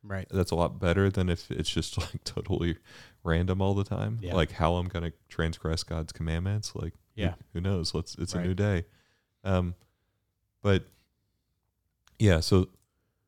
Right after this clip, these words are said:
Speaker 2: and if there is anything sort of out of the ordinary as well with venial sins, like,
Speaker 1: Right.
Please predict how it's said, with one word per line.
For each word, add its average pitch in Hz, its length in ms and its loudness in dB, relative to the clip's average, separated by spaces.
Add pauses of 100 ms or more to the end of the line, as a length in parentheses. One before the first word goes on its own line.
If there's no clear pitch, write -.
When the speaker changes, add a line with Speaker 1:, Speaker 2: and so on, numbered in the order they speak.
(520)
Speaker 2:
and 117 200 4
if 117 120 4
there 131 160 4
is 107 280 6
anything 98 440 4
sort 85 180 0
of - 140 -6 (340)
out 82 200 0
of 80 120 -4
the - 100 -4
ordinary 78 540 -4
as - 140 -6
well - 300 -6 (540)
with 85 180 -4
venial 78 260 0
sins, - 220 -4
like, 92 260 6
Speaker 1:
Right. 101 200 -4